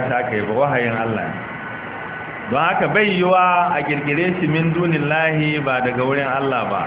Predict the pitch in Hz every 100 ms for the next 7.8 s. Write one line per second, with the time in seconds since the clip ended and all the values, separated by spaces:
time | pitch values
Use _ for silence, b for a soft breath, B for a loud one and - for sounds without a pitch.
0 | - 120 147 156 135 127 139 151 147 151
1 | 143 120 123 117 117 104 92 87 87 -
2 | - - - - - - - - 117 131
3 | 156 160 175 160 - - - 160 165 175
4 | 185 180 190 175 165 143 156 175 160 147
5 | 143 135 160 151 113 - - - - -
6 | - 139 160 165 165 165 165 147 139 160
7 | 165 143 123 123 190 196 190